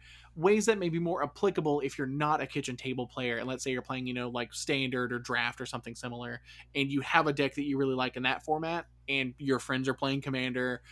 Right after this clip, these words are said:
or you're just interested in it, and you wanna kind of bring that deck with you, some strategies that we have found kind of in what we have done. Uh, Josh, I think we were gonna start with you.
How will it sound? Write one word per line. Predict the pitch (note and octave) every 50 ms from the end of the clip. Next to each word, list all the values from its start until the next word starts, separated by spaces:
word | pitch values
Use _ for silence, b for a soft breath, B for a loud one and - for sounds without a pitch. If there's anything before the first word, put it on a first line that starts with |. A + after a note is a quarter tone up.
| B B B
or | - C3+
you're | B2 C3 C3
just | B2+ B2+ - -
interested | A#2+ B2 - - D3+ D3+
in | D3 D#3
it, | D#3 - -
and | C#3+ C#3+
you | C#3 C#3
wanna | C#3 D3 C#3+ C#3+
kind | C#3 D3+ C#3
of | C3 B2+
bring | - C#3 C3+ C#3 C#3 C#3 B2+
that | C3 B2 A#2+ - -
deck | B2+ A#2+ - -
with | B2 C3 E3 F#3+ F#3 D3+
you, | D3 C#3 B2+ A#2+ B2 A#2+ A#2+ A#2+ B B B B B
some | - - F#3+ F3+ D#3
strategies | - - F3+ F3 E3+ E3+ D#3 - E3+ E3 D3+ C#3+
that | - D3 A2+ C3+ C3+
we | C#3+ C#3+ C#3
have | C#3 B2+ -
found | - - C3+ B2+ B2+ B2+ B2 B2 -
kind | - C3 B2+
of | A#2+ B2
in | A#2+ B2 B2
what | B2 A#2 - -
we | A#2+ A#2+
have | A#2 A2
done. | - A#2+ A#2 A#2 A2+ A2 -
Uh, | B2+ B2+ B2 A#2+
Josh, | B2 B2 D#3 D3+ C#3+ -
I | C#3+
think | D3 D3 D3
we | C#3+
were | C#3+ C3+
gonna | D3 C3 B2
start | - - D3 C3+ B2+
with | B2+ A#2+ A2+ C#3
you. | D3 C#3 B2 A2+ A2 G#2+ - -